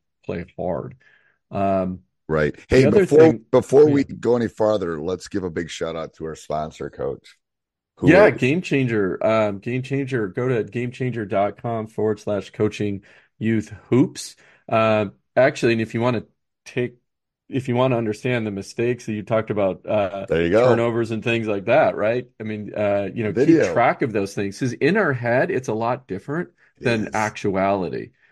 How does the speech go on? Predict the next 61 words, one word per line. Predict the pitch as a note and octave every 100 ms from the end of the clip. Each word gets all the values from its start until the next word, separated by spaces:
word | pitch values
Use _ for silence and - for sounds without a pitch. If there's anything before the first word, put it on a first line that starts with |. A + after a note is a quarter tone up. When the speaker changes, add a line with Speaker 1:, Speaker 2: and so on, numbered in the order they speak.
| _
Speaker 1:
right? | - G2 A2+
Speaker 2:
It | - _ - A2
Speaker 1:
Um, | G#2
Speaker 2:
is. | -
Speaker 1:
"Oh, | D4 A3+
we | B2 C3+
only | D#3 D3
made, | B2+ C#3 D#3 G#2 G#2
you | - A2+
know, | G#2+
we | A2+
only | C3 B2+
had | A#2 B2+ C3
five | - G2+ F#2
turn-, | G2+ G2+ G2 - -
turnovers. | G2+ G2+ F#2+ G2+ F2+
Felt | A2 G#2+
like | G#2 G#2
it |
was | G2 G2
fifty," | - D3 - E2
right? | C2+ F#2 A#2+ C3 -
Speaker 2:
Right. | E2+ D2
Speaker 1:
But | A#2
with | G#2+
Game | C3 C#3
Changer, | C3+ A#2+ A2 G#2 G2+ -
you | C#3+
can | D#3
keep | C#3 - C3
<laughs> | -
track | C#3 A3 -
of, | E3 C3 _ - - _
keep | - E3
track | - D3 D#3+
of | D#3 A2
the |
stats, | A2+ - C#3 C#3+
Speaker 2:
I |
think | C3 A2
a |
Speaker 1:
have | A2+
a |
Speaker 2:
direct | A2+ A2
Speaker 1:
parent | A#2+ B2+
keep | A2+
Speaker 2:
quote | B2
Speaker 1:
track | B2 B2
Speaker 2:
for | A2
Speaker 1:
of |
it. |
Speaker 2:
me, | A2 A#2+ -
a | F#2+
direct | - A2 B2+
Speaker 1:
Yeah. | C3
Speaker 2:
quote | B2 B2+
for | - A2
me | A#2 B2
last | G#2 F#2+ -
night | F#2+ F2+
is, | F#2 D#2